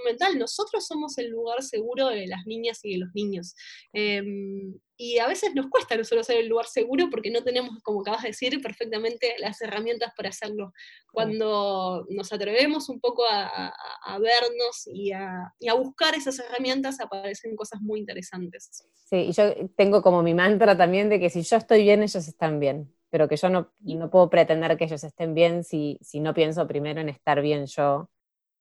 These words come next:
Speaker 2: Y, y ahí
Speaker 1: Totalmente.
Speaker 2: todo lo que se sucede a eso, como decís vos, por ahí la, la, la ayuda psicológica, el tiempo para mí sin culpa, aunque sea un ratito, eh,
Speaker 1: Sí.
Speaker 2: no sé, todo
Speaker 1: Ni
Speaker 2: eso
Speaker 1: hablar.
Speaker 2: que
Speaker 1: Súper de acuerdo.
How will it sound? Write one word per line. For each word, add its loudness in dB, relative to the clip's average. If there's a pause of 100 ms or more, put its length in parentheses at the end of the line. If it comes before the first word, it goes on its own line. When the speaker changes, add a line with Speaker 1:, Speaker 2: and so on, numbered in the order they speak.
(120)
Speaker 2:
Y, -14 (120)
y 2
ahí 6
Speaker 1:
Totalmente. -2 (240)
Speaker 2:
todo 10
lo 6
que 2
se -6
sucede 2
a 8
eso, -2
como -8
decís -4
vos, 0
por 4
ahí 6
la, 6
la, 4
la 2
ayuda 2
psicológica, 4 (280)
el 0
tiempo 12
para 8
mí 2
sin -4
culpa, 6
aunque -2
sea -8
un -8
ratito, 0 (360)
eh, -10
Speaker 1:
Sí. -10 (720)
Speaker 2:
no -20
sé, -20
todo 2
Speaker 1:
Ni 2
Speaker 2:
eso 2
Speaker 1:
hablar. 0
Speaker 2:
que -18 (1080)
Speaker 1:
Súper -6
de -4
acuerdo. -8